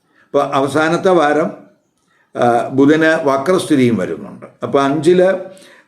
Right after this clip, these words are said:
ആ, ശനി സ്വന്തം നക്ഷത്രത്തിൽ സഞ്ചരിക്കുന്ന സമയവും കൂടിയാണ്. അപ്പോൾ പഠനമൊക്കെ മെച്ചപ്പെടുത്തുന്നതിനുള്ള ചിന്തകൾ, ആ, അതിനുള്ള പരിശ്രമങ്ങൾ ഒക്കെ ഉണ്ടാകും എന്ന് നമുക്ക് പറയാം. പൊതുവേ ഈ, ആ, മൂന്നാം ഭാവാധിപനായിട്ടുള്ള ശനി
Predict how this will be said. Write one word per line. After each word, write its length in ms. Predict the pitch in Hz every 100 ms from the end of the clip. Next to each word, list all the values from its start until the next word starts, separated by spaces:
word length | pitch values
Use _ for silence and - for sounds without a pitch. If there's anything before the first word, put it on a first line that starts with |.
| -
ആ, 280 | - 62 -
ശനി 680 | 156 156 175 175 - - _ _ _ _ -
സ്വന്തം 340 | 131 156 175
നക്ഷത്രത്തിൽ 540 | 165 160 165 160 151
സഞ്ചരിക്കുന്ന 580 | 139 156 147 151 156 151
സമയവും 400 | 139 143 139 143
കൂടിയാണ്. 440 | 135 139 123 123 -
അപ്പോൾ 200 | 131 127
പഠനമൊക്കെ 760 | 127 147 165 165 127 160 165 - - _ _ -
മെച്ചപ്പെടുത്തുന്നതിനുള്ള 960 | 123 127 165 156 147 156 147 147 147
ചിന്തകൾ, 540 | 123 127 135 147 147 151 - - - _ _ _ _ _ -
ആ, 340 | - - 135 -
അതിനുള്ള 360 | 151 156 156
പരിശ്രമങ്ങൾ 920 | 156 139 139 160 156 165 151 143 143 -
ഒക്കെ 200 | 131 135
ഉണ്ടാകും 460 | 110 98 92 - - _ _ _ _ -
എന്ന് 140 | 143
നമുക്ക് 240 | 135 123
പറയാം. 440 | 107 104 87 101 - - _ _ -
പൊതുവേ 440 | 170 185 190 190 220 - - _ -
ഈ, 400 | 147 139 139 117
ആ, 480 | - - 117 120 117
മൂന്നാം 460 | 120 156 185 190
ഭാവാധിപനായിട്ടുള്ള 1040 | 160 156 165 170 170 160 156 151 147 143 135
ശനി 460 | 120 117 117 120